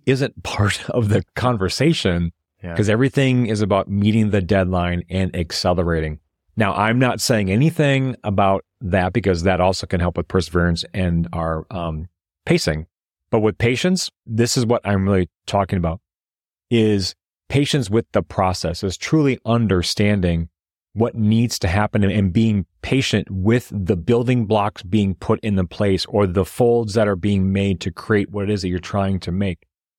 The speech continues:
Speaker 1: Be aware of the forces you can control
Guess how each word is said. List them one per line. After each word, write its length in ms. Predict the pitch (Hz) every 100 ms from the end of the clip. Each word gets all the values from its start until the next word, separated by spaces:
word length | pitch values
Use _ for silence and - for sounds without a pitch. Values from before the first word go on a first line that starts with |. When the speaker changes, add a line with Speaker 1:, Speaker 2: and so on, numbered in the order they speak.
| _ _ 104
Speaker 1:
Be 200 | 123 151
aware 520 | 104 90 110 160 139
of 500 | - 92 82 104 - -
the 240 | 127 101 92
forces 540 | - 98 95 - 87
you 120 | 90 87
can 340 | - 92 92
control 480 | - 92 - 95